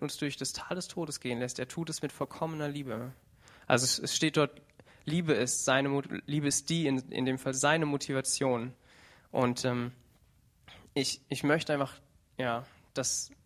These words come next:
wir das verstehen, dass wir das mitnehmen, dass wenn es uns schlecht geht, dann ist er da und er liebt uns. Und vielleicht geht uns gerade deswegen nicht gut.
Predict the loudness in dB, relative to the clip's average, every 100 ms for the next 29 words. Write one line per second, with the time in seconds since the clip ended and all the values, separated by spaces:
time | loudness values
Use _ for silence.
0 | _ -4 -2 -2 -4 -4 -4 0 0 0
1 | -4 -8 -8 -4 -2 -2 0 -2 0 0
2 | 2 0 -2 -4 -8 -20 -20 -14 -2 -2
3 | 0 -2 -2 -4 -4 -4 -4 -4 -4 0
4 | 2 2 0 -6 -8 -6 -4 -6 -6 -6
5 | -6 -8 -10 -14 -8 -6 2 2 2 -6
6 | -6 -6 -2 -2 -2 -4 -6 -8 -8 -10
7 | -12 -14 -14 -16